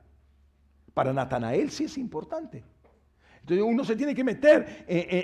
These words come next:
en, en la vida de Natanael y qué era la higue-, qué, cuál, cuál fue la higuera esa, eh, tan, tan relevante donde lo vio. Ahora,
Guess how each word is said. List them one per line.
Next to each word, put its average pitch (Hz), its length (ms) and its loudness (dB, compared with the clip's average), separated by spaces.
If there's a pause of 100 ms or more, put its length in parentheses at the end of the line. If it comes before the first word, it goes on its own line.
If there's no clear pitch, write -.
en, 202 60 0
en 220 100 4
la 165 160 8
vida 226 260 10
de 214 80 8
Natanael 185 1000 4
y 160 140 -2
qué 185 280 8
era 196 140 8
la 175 180 8
higue-, 156 400 2
qué, 180 160 -2
cuál, 196 240 4
cuál 190 160 4
fue 208 160 0
la 190 140 6
higuera 156 400 6
esa, 170 360 0 (220)
eh, 123 480 0
tan, 131 380 0
tan 160 160 2
relevante 156 920 2 (240)
donde 139 840 0
lo 143 200 2
vio. 208 440 -4 (1080)
Ahora, 170 600 0